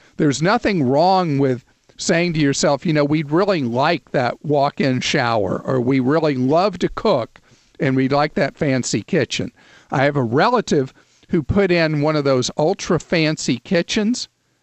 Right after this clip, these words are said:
and has yet to turn on a burner after six years. So you don't do something like that thinking you're increasing the value of the property.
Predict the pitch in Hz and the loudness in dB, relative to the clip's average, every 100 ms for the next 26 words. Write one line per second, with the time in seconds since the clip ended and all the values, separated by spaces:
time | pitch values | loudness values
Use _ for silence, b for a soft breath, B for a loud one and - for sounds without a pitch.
0 | _ _ - 156 143 151 123 160 175 208 | _ _ -4 0 2 2 2 2 2 0
1 | 190 - 208 175 165 156 151 143 123 135 | -4 -2 0 0 0 0 0 0 -2 -2
2 | 160 185 151 117 131 143 127 - 131 - | 0 0 0 0 -2 -4 -4 -2 -4 -4
3 | - 165 156 - - - 101 131 147 95 | -2 0 0 -4 -12 -12 -4 0 0 -2
4 | 95 - b b b - - 135 127 147 | -8 -14 b b b -6 0 0 0 0
5 | 165 214 - 233 226 - - 214 208 165 | 0 0 -2 0 0 0 -2 -2 -2 0
6 | 170 165 185 147 143 b b b _ 214 | -2 -2 -2 0 -2 b b b _ -4
7 | 269 208 180 165 160 147 147 185 190 - | 0 0 2 2 0 -2 -2 -2 0 0
8 | 160 139 143 151 147 135 127 - 151 147 | 0 0 0 0 0 0 -2 0 0 0
9 | 131 123 110 | -2 0 -2